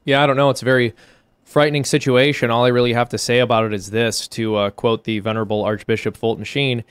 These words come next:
"If a nation would behave more justly if it were conquered, it should expect to be conquered." In the United States has not been a nation which operated in a moral way domestically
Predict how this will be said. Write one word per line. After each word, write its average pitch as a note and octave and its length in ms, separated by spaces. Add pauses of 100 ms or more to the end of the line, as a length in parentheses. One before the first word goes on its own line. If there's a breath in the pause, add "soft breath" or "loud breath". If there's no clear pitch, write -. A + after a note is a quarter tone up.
(300 soft breath)
"If - 100
a A2+ 80
nation A#2+ 320
would A2+ 240
behave A#2 420
more A#2 460
justly B2+ 580
if A#2+ 160
it A#2+ 100
were A#2 120
conquered, C3+ 400
it A#2 100
should A2 140
expect - 420
to C3+ 60
be B2 100
conquered." G#2 520
In A2+ 120
the A2 60
United G#2+ 360
States - 520 (260)
has A2 160
not A2+ 260
been B2 200
a A#2 120
nation A#2+ 380
which A2+ 160
operated A#2+ 480
in A#2+ 100
a G#2+ 60
moral A2+ 420
way A#2 280
domestically C3+ 720